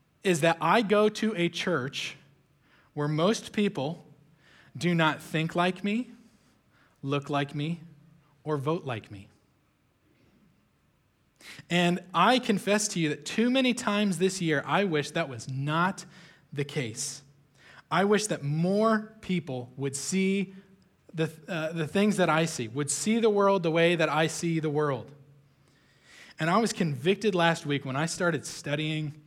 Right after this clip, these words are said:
this passage, because I realized I was not just being selfish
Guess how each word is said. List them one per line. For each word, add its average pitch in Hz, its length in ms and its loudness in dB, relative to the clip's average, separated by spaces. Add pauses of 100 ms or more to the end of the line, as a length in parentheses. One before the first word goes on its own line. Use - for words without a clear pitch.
(380)
this 139 140 -8
passage, 113 680 -12 (1700)
because 160 220 -2
I 175 80 -2
realized 190 420 2
I 202 60 6
was 170 100 0
not 220 300 0
just 202 180 -2
being 185 200 0
selfish - 640 -6